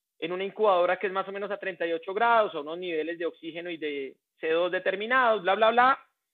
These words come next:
y ahí hace usted un cultivo celular. Cuando ya se han multiplicado lo suficiente,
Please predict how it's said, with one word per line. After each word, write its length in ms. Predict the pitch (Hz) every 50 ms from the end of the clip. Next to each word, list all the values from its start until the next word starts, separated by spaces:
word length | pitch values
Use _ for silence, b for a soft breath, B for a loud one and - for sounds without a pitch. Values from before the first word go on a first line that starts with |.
| _ _ _ _ _ _ _ _ _ _ _ _ _ _ _ _
y 120 | - 180 202
ahí 180 | 196 202 214
hace 180 | 220 214 - 247
usted 160 | - - 254
un 80 | 247 226
cultivo 380 | - 240 - - 233 233 226
celular. 400 | - 226 220 220 233 247 214 - -
Cuando 220 | 190 190 190 190
ya 160 | 180 196 202
se 80 | 202 262
han 80 | 277 285
multiplicado 560 | 311 233 294 262 247 240 - - 208 214 233
lo 100 | 254 254
suficiente, 800 | 254 277 226 226 269 208 240 262 240 208 175 - 196 226 -